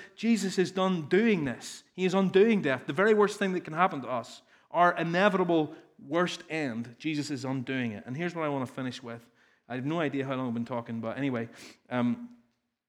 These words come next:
there's a couple of negative commands in this passage that Jesus gives at various points. He, he, he gives these positive commands of get up, only believe, go in peace. But there's a couple of negative commands. In verse fifty, he says, "Do not fear." And in verse fifty-two, he says, "Do not weep."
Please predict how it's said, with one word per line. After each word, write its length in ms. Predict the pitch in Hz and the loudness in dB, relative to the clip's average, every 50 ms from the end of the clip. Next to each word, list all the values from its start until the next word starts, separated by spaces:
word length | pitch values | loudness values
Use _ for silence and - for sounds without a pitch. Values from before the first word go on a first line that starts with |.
| _ _ _ _ _ _ | _ _ _ _ _ _
there's 140 | - 160 147 | -6 -4 -4
a 40 | 143 | 0
couple 280 | - 220 214 226 208 | 2 2 4 6 6
of 80 | 175 143 | 6 6
negative 460 | 135 135 143 147 156 160 165 165 160 | 4 4 2 0 0 0 -2 -4 -4
commands 480 | - - 175 165 165 165 165 165 151 151 | -4 -8 -6 -6 -4 -4 -4 -4 -6 -6
in 80 | 151 | -6
this 140 | 165 160 156 | -8 -8 -8
passage 420 | - - - 156 160 - - 160 143 | -10 -6 -6 -6 -4 -4 -6 -6 -6
that 120 | 143 123 | -6 -6
Jesus 300 | - 143 139 135 135 131 | -6 -6 -6 -6 -6 -8
gives 280 | - 143 135 131 123 131 | -6 -4 -4 -4 -4 -6
at 60 | 113 | -6
various 280 | 135 131 127 123 123 | -4 -4 -4 -6 -8
points. 340 | - - 135 131 127 120 - - - - - _ _ | -10 -8 -6 -6 -6 -6 -10 -16 -20 -20 -20 _ _
He, 100 | - 143 | -18 -12
he, 400 | - 151 160 151 160 165 151 - - | -8 -8 -6 -4 -4 -6 -6 -8 -10
he 100 | 151 151 | -8 0
gives 220 | 147 190 185 185 | 2 2 2 2
these 200 | 190 180 160 - | 0 -6 -6 -8
positive 460 | - - - - 156 165 156 - 117 - | -10 -10 -4 -2 -2 -2 -2 -4 -8 -8
commands 380 | 139 131 131 127 131 123 123 | -4 -4 -2 -2 -2 -2 -2
of 180 | 127 120 117 - - - - _ _ - | -2 -2 -4 -4 -8 -20 -20 _ _ -4
get 200 | 147 143 143 117 | -2 -2 0 2
up, 420 | 127 - 170 170 - - - _ - | 2 2 2 2 -2 -12 -20 _ -6
only 220 | 131 143 143 139 | -2 0 0 0
believe, 500 | 127 131 127 123 123 123 127 127 131 123 | 2 0 0 2 2 2 0 0 -2 -4
go 200 | - 127 123 123 | -4 -2 -2 0
in 100 | 127 127 | 0 -2
peace. 500 | - - - 117 120 120 117 - - - - _ _ _ _ _ _ _ _ _ _ _ | -4 -6 -6 -6 -6 -6 -6 -10 -14 -18 -20 _ _ _ _ _ _ _ _ _ _ _
But 60 | 139 | -12
there's 80 | 131 123 | -12 -8
a 40 | - | -6
couple 200 | 180 180 170 156 | -6 -4 -2 -2
of 140 | 135 123 | -4 -2
negative 340 | 131 135 139 139 143 139 139 | -2 -2 -2 -2 -4 -6 -6
commands. 400 | - 147 143 143 147 147 139 - - - - - - | -8 -6 -4 -4 -2 -4 -6 -8 -12 -18 -20 -16 -10
In 140 | - 135 127 | -6 -2 0
verse 160 | 156 165 160 | 0 0 0
fifty, 340 | - - 190 185 185 156 143 | 0 0 -2 0 0 0 -2
he 160 | 127 143 147 | -2 -4 -6
says, 300 | - - 143 139 135 117 | -6 -2 -2 -2 -2 -2
"Do 180 | - 147 160 160 | -2 -2 -2 0
not 180 | 156 151 - | -2 -2 -4
fear." 440 | - - 175 160 147 131 127 123 - - - - - | -4 -2 0 0 2 2 0 -2 -6 -12 -20 -12 -4
And 120 | 131 139 | -2 0
in 80 | 139 135 | 0 2
verse 180 | 143 156 151 - | 2 0 0 -2
fifty-two, 440 | - 160 - - 147 143 - 190 | -4 -6 -4 -4 -4 -4 -4 -4
he 120 | 185 147 127 | -2 -2 -2
says, 240 | - 143 135 123 117 | -2 -2 -4 -4 -2
"Do 160 | - 135 139 | -2 -2 0
not 240 | 139 139 143 139 170 | 0 0 -2 -2 -2
weep." 300 | 185 180 127 - - | -4 -4 -4 -8 -12